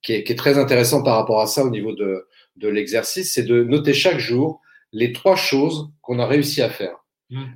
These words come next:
Speaker 1: aussi banales soient-elles. J'ai, je vais prendre un exemple justement parce que, euh, euh, j'en discutais avec un entrepreneur à qui j'expliquais ça et, euh, je lui dis, bah tiens, par exemple, la semaine dernière,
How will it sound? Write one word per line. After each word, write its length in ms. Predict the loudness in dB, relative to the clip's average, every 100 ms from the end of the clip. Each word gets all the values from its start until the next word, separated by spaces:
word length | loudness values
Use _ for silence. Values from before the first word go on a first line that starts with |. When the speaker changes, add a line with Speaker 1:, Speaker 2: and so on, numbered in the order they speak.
| _
Speaker 1:
aussi 420 | -2 -2 -4 -2
banales 440 | 2 4 4 2 0
soient-elles. 520 | 0 0 0 -2 -4 -12 _ _ _ _ _ _ _ _
J'ai, 320 | -4 4 4 4
je 120 | 2
vais 80 | 2
prendre 220 | 4 4
un 100 | 2
exemple 380 | 0 0 0 0
justement 300 | -4 -2 -2
parce 160 | -2 -6
que, 80 | -6
euh, 540 | -4 -2 -2 -4 -6 -10 _ _ _ _ -12
euh, 340 | -8 -6 -8 -12 _ _ _ _ -20 _
j'en 180 | -6 -4
discutais 360 | -2 -2 2 2
avec 200 | 4 2
un 120 | 0
entrepreneur 480 | -2 -4 0 2 2
à 80 | 0
qui 160 | -2
j'expliquais 460 | -4 -6 -8 -6 -4
ça 340 | 0 0 -2 -4
et, 240 | -2 0
euh, 240 | 0 -2 -4
je 80 | -6
lui 80 | -6
dis, 60 | -4
bah 120 | -4
tiens, 240 | 0 0
par 180 | 0 -2
exemple, 300 | -2 -2 -2
la 60 | -4
semaine 240 | -4 -4
dernière, 340 | 0 -2 -4